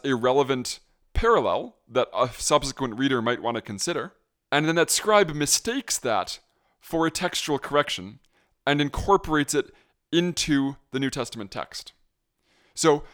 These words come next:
no one needs to have intentionally tried to rewrite God's words at the baptism. Instead, you have someone noting a relevant parallel or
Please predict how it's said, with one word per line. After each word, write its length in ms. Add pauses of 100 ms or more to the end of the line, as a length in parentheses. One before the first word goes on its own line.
(120)
no 200
one 180
needs 240
to 80
have 240
intentionally 920 (320)
tried 380
to 120
rewrite 460 (380)
God's 380
words 580 (240)
at 160
the 60
baptism. 560 (560)
Instead, 440 (200)
you 140
have 100
someone 380
noting 320 (240)
a 100
relevant 560
parallel 600 (320)
or 300